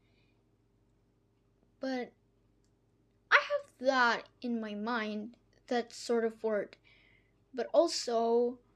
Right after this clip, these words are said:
I'm very insecure. I don't believe that people brain works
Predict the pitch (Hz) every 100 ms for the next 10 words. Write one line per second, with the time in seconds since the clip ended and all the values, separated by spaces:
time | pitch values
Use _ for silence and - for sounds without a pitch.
0 | _ _ _ _ _ _ _ 240 226 220
1 | 220 - 233 247 220 - - - - -
2 | 233 220 208 190 226 220 202 - 196 -
3 | 220 - 208 - - _ _ _ _ _
4 | _ _ _ _ _ _ _ _ _ _
5 | _ _ _ _ _ _ _ _ _ _
6 | _ 220 220 220 220 220 214 208 208 -
7 | -